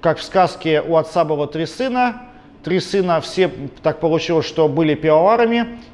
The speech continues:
И в какой-то момент, а именно на рубеже уже двадцатого века, в Брюгге существует три пивоварни, принадлежащие трём сыновьям, которые варят одну и ту же марку пива.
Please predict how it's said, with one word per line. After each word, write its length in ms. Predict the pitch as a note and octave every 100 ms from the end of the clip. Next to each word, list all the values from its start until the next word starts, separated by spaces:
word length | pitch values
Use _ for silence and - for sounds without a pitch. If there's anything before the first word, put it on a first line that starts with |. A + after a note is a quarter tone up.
| -
И 180 | G3 G3
в 120 | -
какой-то 360 | E3+ F#3 F3
момент, 460 | E3 F3+ A#3 B3+ -
а 140 | E3 D#3+
именно 300 | D#3+ D#3+ D3+
на 180 | D#3
рубеже 480 | D3+ D3 C#3+ D#3 C#3+ - - - -
уже 380 | C#3 C#3 C#3+ A#2+ - -
двадцатого 520 | C3 D#3+ A#3+ A#3+ A3+
века, 420 | G#3 G#3 G3+ F#3+ - - -
в 100 | G#2+
Брюгге 300 | E3+ A#3+ A3
существует 600 | G3+ F#3 - A3 G#3 - - - - -
три 420 | D3 E3 B2+ - - -
пивоварни, 580 | C3+ C#3 F#3+ B3 B3+ C4 - - - -
принадлежащие 560 | D3 D#3 D#3 D3+ D3+ D3
трём 240 | E3 D3
сыновьям, 480 | - C#3+ C#3 A#3 A3+
которые 380 | D#3 G#3 F#3 C#3+
варят 300 | E3 F#3+ - -
одну 360 | C3+ D3 G#3+
и 160 | - B2+
ту 180 | F3 F3+
же 160 | D#3
марку 380 | C3 D3 D#3 D3+
пива. 400 | - C3+ A#2+